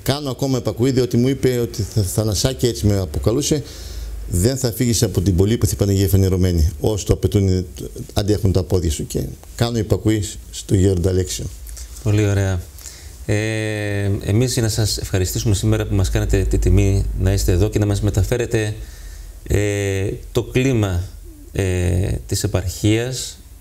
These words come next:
Speaker 2: των, ε, πόλεων και τις, ε, ανησυχίες των συναδέλφων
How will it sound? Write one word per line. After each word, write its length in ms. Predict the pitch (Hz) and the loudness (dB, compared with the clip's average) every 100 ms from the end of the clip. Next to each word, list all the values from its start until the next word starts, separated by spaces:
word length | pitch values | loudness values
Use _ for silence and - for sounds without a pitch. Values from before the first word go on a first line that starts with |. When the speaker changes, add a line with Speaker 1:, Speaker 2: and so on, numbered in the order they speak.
| - - - | -20 -18 -4
Speaker 2:
των, 300 | 104 95 92 | 0 2 4
ε, 300 | 90 87 90 - | 4 2 0 -2
πόλεων 640 | - 113 117 123 131 131 135 - - - - - | -2 0 0 0 -2 -2 -6 -16 -18 -20 -18 -8
και 140 | - 101 | -2 2
τις, 280 | 104 - | 2 2
ε, 760 | 101 98 95 95 92 90 92 95 - - - - - - - | 0 0 0 -2 0 0 0 -2 -4 -14 -16 -18 -18 -18 -4
ανησυχίες 1040 | 104 101 - 92 - 120 104 92 - - - - - - - - | 0 2 2 0 2 2 2 0 -2 -8 -10 -12 -14 -14 -10 -4
των 120 | 101 | -2
συναδέλφων 880 | 95 101 98 107 110 92 95 87 | 2 2 2 0 0 0 2 2